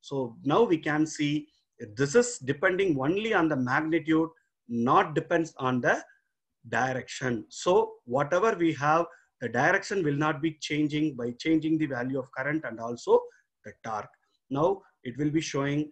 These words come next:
T is directly proportional to I square. Completely it is the independent of the direction of current. So the torque equation easily we can find out that only depends on the current value, not depends on the direction or any other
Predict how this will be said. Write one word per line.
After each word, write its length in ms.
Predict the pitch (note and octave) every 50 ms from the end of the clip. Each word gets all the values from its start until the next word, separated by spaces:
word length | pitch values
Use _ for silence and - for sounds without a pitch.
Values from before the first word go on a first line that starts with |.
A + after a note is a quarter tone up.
| - _
T 180 | D#3 D#3 E3 D#3+
is 60 | D3+
directly 340 | B2+ C3+ C3 C3 C3+ D#3+ D#3
proportional 480 | - D3+ C#3+ C#3 C#3 D3 C#3 D3+ D3 C3
to 80 | C3+ C3+ B2+
I 40 | C3+ C3
square. 300 | - - C3+ C#3 C#3+ C#3+ C#3+ - - _ _ _ _ _
Completely 760 | - E3 D#3+ F#3 F3 - _ - G3+ G3 F#3+ F#3 - F3+ G3+ G3+ F3+ C#3+
it 80 | B2
is 140 | B2+ A#2+ A2
the 160 | A2+ C#3 D3 D3+ D#3 C#3
independent 520 | D#3+ F3 F3 F3+ F3 E3+ E3+ D#3+ D3 D3
of 140 | E3 G3 - - - _ _ _ _ - A#2+
the 80 | B2 A2
direction 500 | G#2+ A#2+ C3 D3 D#3+ E3 D#3 - - D#3 D3
of 120 | D3 C#3+ - -
current. 280 | A2 G#2 A2 G#2+ G#2 F#2+ - - - _ _ _ _ _
So 260 | _ - - C3 B2 A#2+
the 60 | B2+ A#2+
torque 380 | - E3 F3 F#3+ G3 F#3 -
equation 480 | F#3+ F#3 - F3 F#3 F#3 E3+ F3+ F#3+ F#3
easily 440 | E3 C#3+ E3 F3+ F3 F3+ F#3 F#3 F3
we 120 | E3 D#3
can 260 | D3+ D#3 D3+ D3 C#3+
find 320 | - - C#3 C#3 C#3+ C#3 D3
out 140 | D3+ D#3+ D#3 - - _ _ _ _ -
that 140 | A2+ A2 - A#2+ C3+ C#3+
only 220 | E3 F#3 F#3 A3
depends 480 | G3 C#3+ D3+ C#3+ - F#3 F#3+ G3 F#3+ - -
on 240 | C#3+ C#3 C#3 C#3 C3+
the 80 | B2+ B2 - -
current 240 | C#3+ D3 E3 F3+ F3+
value, 400 | - E3 D3+ D3 C#3+ D3+ D#3 D#3+ D#3 - _ _ _ _ _ -
not 420 | A#2+ A#2 B2+ C#3+ F3 G#3 - D#3
depends 360 | D3+ D3+ D3+ D#3+ D#3 D#3+ D#3
on 200 | - C3 B2+ B2 A#2+
the 100 | C3 B2+
direction 720 | A#2 A#2 A2+ A#2 B2 C3+ D3+ D3+ - - F#3 F#3 G3 F#3 - - _ A#2+ A2+
or 100 | A2 A2 - - - C#3+ D3
any 140 | D#3+ F#3 G3 -
other 260 | - A2+ C#3 C#3 C#3